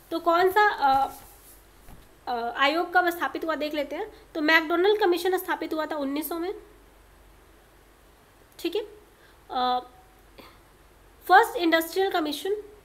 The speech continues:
और फर्स्ट फिस्कल कमीशन, फर्स्ट फिस्कल कमीशन हुआ था उन्नीस सौ उन्नीस में और फर्स्ट इंडस्ट्रियल कमीशन हुआ था उन्नीस सौ सोलह में,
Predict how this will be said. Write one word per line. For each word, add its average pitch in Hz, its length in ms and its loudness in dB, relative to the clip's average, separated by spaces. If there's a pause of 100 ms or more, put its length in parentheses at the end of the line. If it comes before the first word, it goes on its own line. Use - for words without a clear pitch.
(520)
और 294 160 2
फर्स्ट 370 300 2
फिस्कल - 420 -6
कमीशन, 240 380 -6
फर्स्ट 381 260 -2
फिस्कल 370 340 -4
कमीशन 339 300 -2
हुआ 339 140 -2
था 349 260 -6
उन्नीस 294 300 -6
सौ 359 60 -4
उन्नीस 294 400 -6
में 415 140 -4 (840)
और 320 120 0
फर्स्ट 415 320 4
इंडस्ट्रियल 330 540 0
कमीशन 320 360 -2
हुआ 262 200 -2
था 349 200 -6 (1400)
उन्नीस 311 200 0
सौ 339 80 -6
सोलह 233 260 -6
में, 240 140 -16